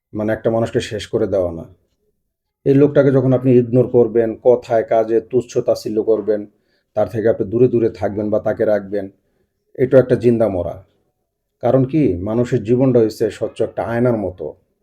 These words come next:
এবং অনেক নরম। যখন আপনি কোনো তাকে অবহেলা করবেন, হার্ড লাইনে কথা বলবেন,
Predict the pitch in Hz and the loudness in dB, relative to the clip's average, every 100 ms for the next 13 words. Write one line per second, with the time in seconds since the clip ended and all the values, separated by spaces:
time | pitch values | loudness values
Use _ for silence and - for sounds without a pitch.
0 | _ 104 110 120 110 110 110 113 104 87 | _ -6 -2 -2 -2 -2 0 2 2 -2
1 | 80 _ _ _ _ _ _ _ _ _ | -10 _ _ _ _ _ _ _ _ _
2 | _ _ _ 104 131 147 143 143 139 143 | _ _ _ -2 0 2 2 2 0 4
3 | 143 135 131 - _ _ _ _ _ _ | 4 4 0 -6 _ _ _ _ _ _
4 | - 117 120 120 123 127 123 120 120 113 | -4 2 6 6 6 6 6 6 2 2
5 | 113 101 110 113 120 120 117 117 117 113 | -2 -2 0 2 4 2 2 0 2 0
6 | 104 104 98 | 0 -4 -10